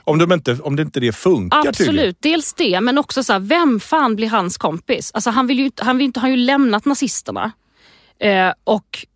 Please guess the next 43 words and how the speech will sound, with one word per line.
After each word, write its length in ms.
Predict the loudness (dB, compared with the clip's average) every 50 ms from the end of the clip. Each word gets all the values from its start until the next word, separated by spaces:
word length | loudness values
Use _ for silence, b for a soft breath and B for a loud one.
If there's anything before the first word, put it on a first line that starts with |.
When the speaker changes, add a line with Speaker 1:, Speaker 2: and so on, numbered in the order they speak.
| _ _ -4
Speaker 2:
vill 400 | -2 0 0 2 0 -2 -4 -6 -4
liksom 360 | -4 -4 -2 0 -2 -2 -2 0
in 300 | 0 0 2 0 0 0
i 420 | 0 0 0 0 0 -2 -4 -6 _ -14 _ -18
d-, 180 | -12 -12 -12 -12 -12 -14 -4
på 100 | -2 -2
den 160 | 0 0 -2
goda 320 | -2 -2 -2 -2 -4 -4
sidan. 420 | -2 -2 -2 -2 -2 -2 -4 -2 -2
Och 60 | -2
då 80 | -2 -2
säger 220 | 0 0 0 0
den 100 | 0 0
goda 260 | 0 0 0 0 -2
sidan 260 | -2 -2 -2 -2 -2
så 100 | -2 -2
här, 60 | 0 0
"Nej, 280 | 0 0 0 -4 -2
du 120 | -2 -2 0
får 140 | 2 2
inte 200 | 2 2 0 -4
för 100 | -6 -2
du 100 | 0 0
har 80 | 2 2
varit 220 | 0 0 -2 _
där." 360 | 0 0 0 0 -2 -8 -10 b b b b b b b b
Det 80 | -4
tänker 360 | 0 0 0 0 0 0 0 0
jag 80 | 0
så 100 | 0 -2
här, 40 | 0
men 120 | -2 -2
vad 120 | -2 -4 -2
fan, 220 | 0 0 0 2
är 120 | 0 0 0
det 60 | 0
inte, 200 | -2 -2 0 0
är 60 | 0
inte 180 | 0 0 -2 -4
liksom 280 | -4 -2 -2 -2 -2 -2
famnen 460 | 0 0 0 2 2 2 0 0 0 -2
öppen 460 | -4 -4 _ _ _ -6 -4 -4 -2
här? 280 | -4 -4 -6 -8 -10